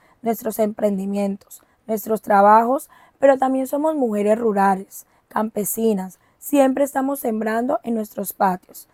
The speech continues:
dedicadas a la pesca, agricultura, y cuando tenemos la oportunidad de viajar y ver cómo otras mujeres del campo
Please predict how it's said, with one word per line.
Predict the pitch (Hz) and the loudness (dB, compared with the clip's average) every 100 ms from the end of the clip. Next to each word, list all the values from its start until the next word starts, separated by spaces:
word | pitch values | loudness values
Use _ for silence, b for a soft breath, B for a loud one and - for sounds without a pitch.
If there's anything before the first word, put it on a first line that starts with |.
| b b _ | b b _
dedicadas | 240 254 247 226 240 269 | 2 4 2 2 0 0
a | |
la | 240 208 | 0 -2
pesca, | 220 233 - 254 | -2 -2 -2 -4
agricultura, | - 220 226 220 - 220 214 226 214 202 b b b | -2 -2 -2 -4 -2 -4 0 4 4 2 b b b
y | - 247 | -6 2
cuando | 240 233 | 4 4
tenemos | 240 233 226 262 | 0 -2 -2 0
la | 294 | -2
oportunidad | 294 254 - 220 208 208 | 0 -4 -2 -4 -2 0
de | 233 | 0
viajar | - 202 196 185 - | 0 -2 -4 -6 -8
y | 220 220 | -4 0
ver | 220 | 0
cómo | - 240 247 | 0 -2 -2
otras | 254 269 269 | -2 -2 -4
mujeres | 240 208 196 202 | -4 -4 -4 -2
del | 214 220 | -2 -2
campo | 208 196 196 - | -4 -4 -6 -12